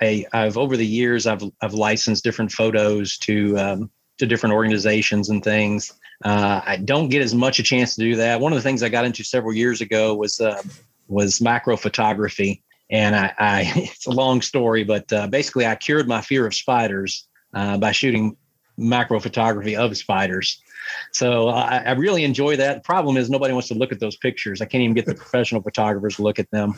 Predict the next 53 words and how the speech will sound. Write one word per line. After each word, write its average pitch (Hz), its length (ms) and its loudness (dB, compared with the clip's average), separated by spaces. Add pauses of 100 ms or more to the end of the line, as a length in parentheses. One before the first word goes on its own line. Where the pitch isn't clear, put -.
(120)
but 135 100 -2
I 123 40 2
still 165 220 0
do 139 140 2
that 120 180 0
quite 113 160 2
a 110 60 2
bit. 104 300 0 (340)
Uh, 123 480 2
eh, 147 160 -2 (140)
not 202 200 2
too 226 140 0
long 180 240 2
ago, 147 140 2
I 147 100 2
sort - 280 -2
of 208 60 0
got, 131 260 0
uh, 123 200 2
frustrated 131 640 0
with, 113 240 -2
um, 107 340 -2
with, 117 300 -4
with 113 180 -2
Facebook 127 540 0
and, 107 180 0
and 110 100 -2
their 104 100 -2
censorship. 120 720 0
And 107 180 -2 (440)
so 135 100 -2
I 147 40 2
haven't 214 220 0
been 127 120 2
posting 131 440 0
much 113 180 2
of 104 120 -2
anything 107 340 -2
really 107 260 0
on 104 180 0
there, 101 180 -2
but 110 100 0
I 110 40 0
still 180 240 0
wanted 151 240 2
to 117 60 2
write. 107 380 0
And 107 100 -2
so 127 120 0
I 117 40 2
started 165 360 2
a 120 40 2
website 107 640 -2